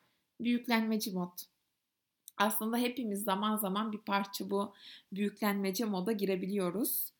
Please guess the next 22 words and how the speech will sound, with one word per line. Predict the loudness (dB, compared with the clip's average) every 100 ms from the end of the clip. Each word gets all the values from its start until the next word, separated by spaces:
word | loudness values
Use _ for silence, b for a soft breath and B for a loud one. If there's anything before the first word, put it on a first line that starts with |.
| -10
Çünkü | -2 0 0 2
yani | 2 2 2
başa | 2 2 2
çıkma | 0 -2 -2 0
mekanizması | 0 2 0 0 0 2
olarak | 2 2 2 2
geliştirdiğimiz | 0 0 -2 0 0 2 -2 -2 -2
bir | -2
kurtarıcı | 2 2 4 2 4 4
esasen. | 4 4 2 2 0 0 -6 _ B B B B B
Hatta | 4 4 6 4 6
bu | 6
modun | 4 0 -2
tanımını | 2 2 2 0 2
bir | 2
yerlerde, | 4 4 4 4 2 0
muhtemelen | 0 -2 -2 0 2 0
sosyal | 0 -2 0 0
medyada | 0 0 0 2 0 0 -4
şöyle | -2 2 4
okumuştum | 4 2 -4 -4 -4 -2
ve | 0